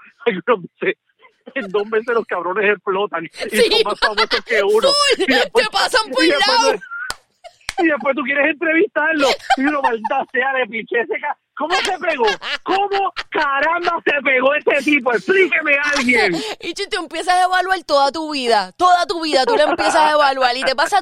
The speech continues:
Speaker 2: todas tus decisiones por el, por el, por tus ojos. Y tú dices, "¿Pero por qué? ¿Por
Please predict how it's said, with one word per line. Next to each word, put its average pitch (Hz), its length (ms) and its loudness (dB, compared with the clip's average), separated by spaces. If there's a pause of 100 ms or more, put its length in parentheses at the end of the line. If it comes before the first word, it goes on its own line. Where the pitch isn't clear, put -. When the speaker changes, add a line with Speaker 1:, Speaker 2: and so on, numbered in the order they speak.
Speaker 2:
todas 320 280 4
tus 339 160 -4
decisiones 349 560 -4
por 285 180 0
el, 269 100 -6
por 269 180 -6
el, 269 120 -10
por 277 200 -8
tus 269 260 0
ojos. 269 340 4 (280)
Y 294 100 -8
tú 302 80 -8
dices, 302 240 -4
"¿Pero 269 220 2
por 294 140 2 (280)
qué? 480 220 2
¿Por 392 140 2